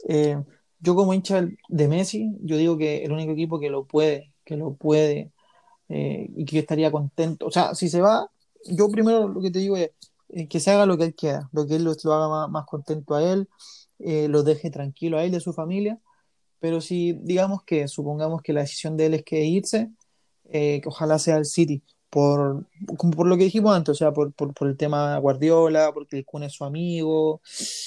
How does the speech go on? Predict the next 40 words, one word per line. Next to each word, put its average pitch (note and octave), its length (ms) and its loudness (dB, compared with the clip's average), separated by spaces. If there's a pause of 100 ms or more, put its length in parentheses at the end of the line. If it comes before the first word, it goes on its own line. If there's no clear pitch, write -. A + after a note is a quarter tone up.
(180)
y, E3 340 -6
y E3+ 40 -6
porque, D#3+ 1300 2
y F#3 120 -6
porque E3+ 360 0
creo G#3 260 4
que G3+ 80 4
el F#3+ 60 4
estilo G3+ 300 2
de G3 80 4
juego G3 320 0
del F#3 120 -2
City, G3+ 480 -6 (640)
eh, D#3 460 -2 (280)
tiene, E3+ 400 0
tiene, E3+ 680 -4 (160)
tiene F3 260 0
como D#3+ 200 0
lo D3 140 0
que, C#3+ 300 -2
lo D#3+ 140 2
que D#3 140 4
Messi D#3+ 280 4
quiere, D#3 360 4
lo C#3+ 100 0
que D3 140 -2
Messi D3+ 420 -6
busca, D#3 400 2
y E3 60 -2
es F#3+ 40 8
un G#3 80 4
equipo G3 240 2
que F3 120 0
siempre F#3 220 -2
va F#3+ 40 4
a - 20 -2
estar F#3+ 200 -2
peleando, G3 320 0
o D3 40 -4
sea, D3 200 -2